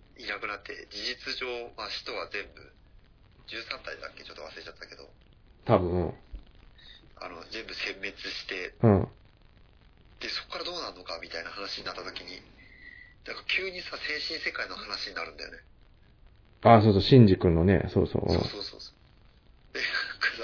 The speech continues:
Speaker 1: かさ、すごい終わり方も乱暴でさ、
Speaker 2: うん。
Speaker 1: なんか僕はこの世界にいてもいいんだみたいな答え出して、
Speaker 2: う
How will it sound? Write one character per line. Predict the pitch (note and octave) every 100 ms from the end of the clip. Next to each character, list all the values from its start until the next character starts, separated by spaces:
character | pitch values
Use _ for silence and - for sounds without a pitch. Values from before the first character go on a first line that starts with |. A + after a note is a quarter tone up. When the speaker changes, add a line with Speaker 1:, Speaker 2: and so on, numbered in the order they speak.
| F#2+
Speaker 1:
か | -
さ、 | - - -
す | -
ご | E3
い |
終 | A#2
わ | B2+
り | C3
方 | D3 C#3+
も | A2+ G2+
乱 | G2+ A2
暴 | G#2+ G#2
で | G2+
さ、 | F2+ -
Speaker 2:
う | A#2
ん。 | G#2 F#2+ - - - - - - - - -
Speaker 1:
な | -
ん |
か | - -
僕 | D3+ -
は | D3 G#2 F#2 -
こ | -
の | -
世 | - -
界 | D#3 B2+
に | G2+
い | G2+
て | C3+
も | G#2+
い | D3
い | E3
ん |
だ | A#2+ F2+
み | F2
た | D#2+
い |
な | D#2 - - -
答 | - B2 A#2
え |
出 | F#2+
し | -
て、 | - F2+
Speaker 2:
う | -